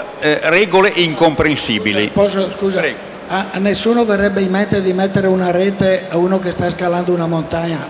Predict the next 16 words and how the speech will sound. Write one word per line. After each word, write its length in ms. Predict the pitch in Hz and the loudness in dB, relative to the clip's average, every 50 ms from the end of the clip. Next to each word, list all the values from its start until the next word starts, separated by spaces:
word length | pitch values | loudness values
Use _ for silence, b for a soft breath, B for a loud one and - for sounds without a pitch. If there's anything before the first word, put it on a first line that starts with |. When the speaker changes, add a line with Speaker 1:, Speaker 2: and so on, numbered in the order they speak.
| - - | -8 -6
Speaker 2:
una 160 | 170 180 180 | -2 -2 0
rete 320 | 170 175 185 175 175 170 | 0 0 -2 -2 -4 -6
sotto. 680 | 156 - 180 180 175 170 - 170 151 135 - - - - - - - - - - - - - - - - - - - - - - - - - - - - - - 156 | -4 -2 -2 -2 -2 -2 -4 -8 -10 -10 -12 -14 -16 -16 -16 -16 -16 -16 -16 -16 -16 -16 -16 -16 -16 -16 -16 -16 -16 -16 -16 -16 -16 -16 -16 -16 -14 -14 -12 -6 -2
La 140 | 180 208 247 | 0 0 0
Formula 540 | 247 - 226 240 233 240 226 226 220 208 196 | 2 2 2 2 2 2 2 2 4 4 4
uno 400 | 208 220 233 220 214 190 180 170 | 4 4 2 2 2 2 0 0
e 100 | - 185 | 0 0
la 120 | 202 202 | 0 2
Moto 320 | 202 208 226 233 226 233 220 | 2 2 2 2 2 2 0
G 160 | 220 - 202 | 0 -2 -4
P 280 | 196 - 214 220 214 190 | -2 -2 -2 -2 -2 -2
sono 300 | - - 190 196 196 190 | -4 -2 -2 0 0 0
gli 120 | 185 190 | 2 0
unici 340 | 220 226 233 233 - - 190 | 0 0 0 -2 -2 -4 -4
due 240 | 160 196 220 208 190 | 0 0 0 0 0
sport 640 | 170 - - 196 196 208 220 220 220 - - - | -2 -2 0 2 4 4 4 2 0 -4 -6 -10